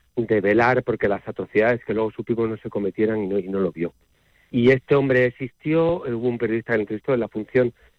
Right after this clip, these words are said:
es una periodista, este personaje se ha ficcionado,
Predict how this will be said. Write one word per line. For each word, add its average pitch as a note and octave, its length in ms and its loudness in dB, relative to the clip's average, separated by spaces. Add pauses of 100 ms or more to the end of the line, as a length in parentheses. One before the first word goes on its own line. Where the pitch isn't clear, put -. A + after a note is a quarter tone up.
es B2+ 160 -6
una B2+ 160 2
periodista, B2 460 0
este B2+ 180 -6
personaje G#2 460 -6
se A2 80 -6
ha - 20 -4
ficcionado, A#2+ 600 -4